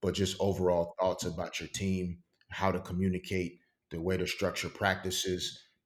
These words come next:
um, and how to evolve as the game evolves and the players you're trying to reach, um, change and evolve. Um, so this time has been, um, you know, it's sad that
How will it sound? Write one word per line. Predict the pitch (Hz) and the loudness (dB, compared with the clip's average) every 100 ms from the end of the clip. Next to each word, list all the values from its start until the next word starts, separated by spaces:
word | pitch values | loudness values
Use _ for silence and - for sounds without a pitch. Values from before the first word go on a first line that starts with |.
| - | -10
um, | 90 90 - | -4 -4 -2
and | 95 87 | -4 0
how | 101 98 | 4 4
to | 92 | 2
evolve | 90 92 98 95 90 - 87 | 0 4 6 6 4 0 -2
as | 90 82 | -2 -2
the | 85 | -8
game | 85 92 90 | -4 -2 -2
evolves | 85 90 90 87 85 - - | -2 0 2 0 -2 -8 -8
and | 92 | -6
the | 85 | -6
players | - 104 90 87 | -4 -2 0 -2
you're | 87 | -4
trying | 92 85 | -4 -4
to | 80 | -4
reach, | 85 107 - - - _ _ _ 95 | 0 0 0 -6 -10 _ _ _ -4
um, | 87 85 | -2 -2
change | 104 92 85 | -2 -2 -2
and | 87 82 | -4 -6
evolve. | - 80 78 78 - _ _ _ | -4 -4 -4 -8 -14 _ _ _
Um, | 92 87 85 85 | -4 -2 -4 -4
so | - 101 92 87 - _ - | 0 2 2 0 -4 _ 4
this | 113 123 | 6 6
time | 117 98 95 | 4 2 2
has | 90 | 0
been, | 90 98 90 85 - _ _ 92 | 0 0 0 -4 -12 _ _ -4
um, | 90 85 - _ _ | -4 -4 -8 _ _
you | 113 | 0
know, | 85 - - _ | 0 -2 -12 _
it's | 98 - | -4 0
sad | - 104 104 98 | 4 6 6 6
that | 101 92 - | 4 2 -2